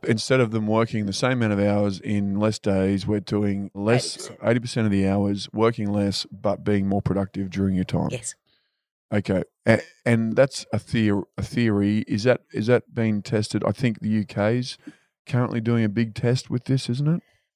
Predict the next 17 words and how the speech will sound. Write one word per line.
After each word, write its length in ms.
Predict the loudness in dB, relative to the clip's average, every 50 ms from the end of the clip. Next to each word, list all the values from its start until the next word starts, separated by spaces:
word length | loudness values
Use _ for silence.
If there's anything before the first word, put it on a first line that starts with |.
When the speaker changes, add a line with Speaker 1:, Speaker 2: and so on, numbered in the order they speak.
| _ _ _ _ _ _ _ _ _ -2
Speaker 2:
It 220 | -2 -2 -2 0 0
is 380 | 0 2 2 0 0 -4 -10 _ -20 _ _ _ _ _ _ _
the 220 | _ 0 2 4 4
hot 260 | 4 2 -2 -4 -4
topic. 360 | -6 -6 -6 -4 -4 -6 -6 -6
It's 160 | -18 -16 -6
the 100 | -6 -6
topic 400 | -2 0 0 2 2 0 -2 0
du 80 | -2
jour 400 | -2 -2 2 2 2 2 2 0 -2
at 100 | 0 2 2
Speaker 1:
Yeah. 60 | 4
Speaker 2:
the 60 | 4
moment. 380 | 4 2 0 -2 -4 -6 -10 _ _ _
And 640 | -4 -2 0 2 2 2 2 0 -2 -4 -4 -6 -8 -8 _ _ _ _
many 280 | -2 0 2 2 2 0
economies 500 | 0 0 0 2 2 2 2 0 -4